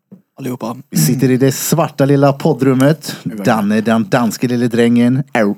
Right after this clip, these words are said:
Speaker 1: Är det?
Speaker 2: Ray Pete, Pompernicus och Johan Flöjtnant Burfington. Fortsätt då med erat, eh,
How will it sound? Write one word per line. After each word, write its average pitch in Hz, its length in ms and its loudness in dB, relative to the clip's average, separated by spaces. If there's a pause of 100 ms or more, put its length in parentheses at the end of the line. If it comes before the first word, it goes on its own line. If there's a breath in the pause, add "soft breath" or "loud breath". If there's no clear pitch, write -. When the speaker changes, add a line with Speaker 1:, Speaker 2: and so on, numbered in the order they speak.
Speaker 1:
Är 117 100 0
det? 110 180 -2
Speaker 2:
Ray 151 280 2
Pete, 170 380 0
Pompernicus 127 960 0
och 104 300 -4
Johan 123 480 -2
Flöjtnant 226 840 0 (300)
Burfington. 139 760 -4 (1800 loud breath)
Fortsätt 208 460 0
då 165 140 0
med 147 160 -2
erat, 123 420 0
eh, 127 80 0